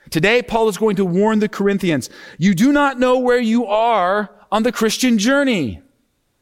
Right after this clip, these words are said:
He's gonna say, "You are looking at the map and you think you're someplace and you're acting like you're someplace. But since you're not actually there, it's going to cause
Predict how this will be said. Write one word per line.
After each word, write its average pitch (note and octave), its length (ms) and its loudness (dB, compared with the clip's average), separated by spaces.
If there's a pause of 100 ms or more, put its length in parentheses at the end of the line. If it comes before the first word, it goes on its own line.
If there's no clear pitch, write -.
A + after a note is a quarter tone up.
(220)
He's F#3+ 140 -2
gonna A3+ 160 0
say, G3 300 -2 (300)
"You C#4 340 2
are B3 200 0
looking C4 520 0
at A#3 260 -4
the B3 80 0
map A3 380 0
and F#3+ 160 2
you C#4 160 4
think - 380 -6
you're A3+ 120 2
someplace B2 760 -4 (100)
and F#3 160 2
you're D#4 160 2
acting D4+ 480 -2
like A3+ 240 0
you're F3+ 140 0
someplace. D#3+ 560 -2 (140)
But - 140 -2
since E4 340 -2
you're D4 140 0
not C#4 320 0
actually C4+ 560 -2
there, G#3 600 0 (160)
it's G3 140 -8
going D4 240 0
to E4+ 120 0
cause A3 500 -2